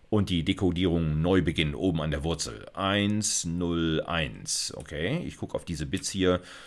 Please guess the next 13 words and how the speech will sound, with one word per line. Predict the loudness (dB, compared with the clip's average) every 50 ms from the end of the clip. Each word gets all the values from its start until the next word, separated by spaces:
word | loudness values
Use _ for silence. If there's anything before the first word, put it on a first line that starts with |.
| -20 -20 -12
also | -10 -8 -8 -6 -8 -8 -6
eins | -4 -4 -2 -4 -4 -4
bedeutet, | -4 -2 -2 -2 -2 -4
ich | -10 -10
biege | -8 -8 -8 -4 -4
rechts | -4 -4 -4 -6 -10
ab, | -8 -4 -2 0 2 0 0 -2 -4 -12 _
null | -10 -8 -6 -4 -2 -2 -2
bedeutet, | -2 -4 -4 -4 -4 -4 -8
ich | -12 -10
biege | -10 -10 -8 -6 -4
links | -4 -4 -4 -6 -8
ab, | -6 -4 -4 -4 -4 -6 -8